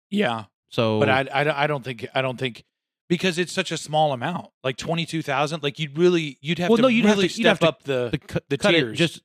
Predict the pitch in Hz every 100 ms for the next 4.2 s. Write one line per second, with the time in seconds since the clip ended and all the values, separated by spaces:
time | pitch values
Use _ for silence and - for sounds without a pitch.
0 | - 143 - 151 139 143 139 135 120 147
1 | 135 - 156 120 113 104 _ _ _ _
2 | _ _ _ _ _ 131 127 143 123 120
3 | 127 165 98 120 160 - 147 90 82 139
4 | 127 110